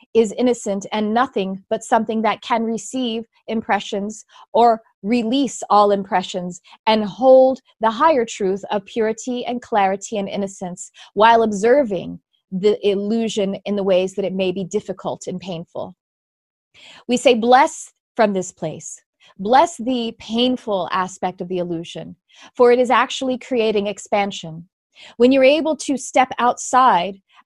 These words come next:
of the experience and above and beyond it, and to look at it with clarity, then you are redeeming it by your view.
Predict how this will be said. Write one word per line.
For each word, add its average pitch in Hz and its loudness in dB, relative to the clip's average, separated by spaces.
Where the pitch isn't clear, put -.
of 214 4
the 226 -2
experience 208 -4
and 226 -2
above 226 2
and 233 0
beyond 226 -2
it, 190 -8
and 233 2
to 247 -4
look 247 -2
at 214 -2
it 196 -4
with 220 -2
clarity, 202 -2
then 233 4
you 254 2
are 269 6
redeeming 202 -4
it - -12
by 202 2
your 190 0
view. 170 -10